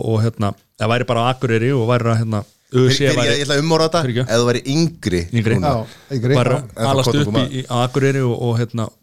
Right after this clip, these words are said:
Speaker 1: væri búin að kynnast U F C.
Speaker 3: Já.
Speaker 1: Væri það leið sem þú myndir vilja fara?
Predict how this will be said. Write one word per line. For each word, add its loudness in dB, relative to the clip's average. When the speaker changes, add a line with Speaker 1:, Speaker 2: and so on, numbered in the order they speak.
Speaker 1:
væri 0
búin -2
að -4
kynnast -4
U 4
F 2
C. 2
Speaker 3:
Já. -6
Speaker 1:
Væri -4
það 2
leið 4
sem 0
þú 0
myndir 0
vilja 2
fara? 0